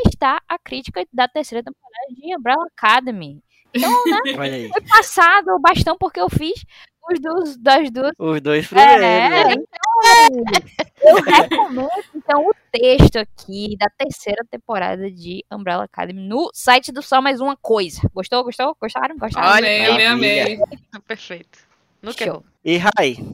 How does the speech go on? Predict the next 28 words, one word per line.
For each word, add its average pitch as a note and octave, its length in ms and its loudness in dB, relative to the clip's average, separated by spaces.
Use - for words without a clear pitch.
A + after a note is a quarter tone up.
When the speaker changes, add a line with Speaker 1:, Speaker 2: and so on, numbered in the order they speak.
Speaker 2:
quer D#3 140 -2
deixar F3 320 -2
teus, D3+ 480 -6
teus C3+ 200 -10
arroba C3+ 300 -4
aí? F3 160 -4
Speaker 4:
Eu C4+ 140 -2
vou C#4+ 120 -4
deixar C#4 560 -6
ainda, B3+ 540 -2
por A#3+ 140 -12
enquanto, A#3 680 -6
o A#3+ 100 -16
meu G#3 180 -8
Twitter, A3+ 500 -10
que F3+ 80 -6
é F3+ 360 -12
a F3 60 -8
única G#3 240 -12
rede F#3+ 180 -14
social F#3 300 -12
que - 120 -14
eu G#3 60 -4
uso C4 420 -10
e G3 80 -8
ainda F#3+ 220 -8
está G#3+ 380 0
acessível. A#3+ 640 -10